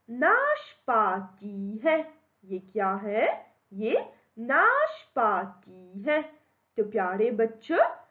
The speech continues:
अल्फाज पढ़ते हैं। अंगूर, अलिफ, आ, Nun, ge, e,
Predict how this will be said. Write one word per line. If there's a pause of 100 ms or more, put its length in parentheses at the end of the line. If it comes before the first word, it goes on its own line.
(1400)
अल्फाज
पढ़ते
हैं। (800)
अंगूर, (140)
अलिफ, (200)
आ, (420)
Nun, (540)
ge, (560)
e,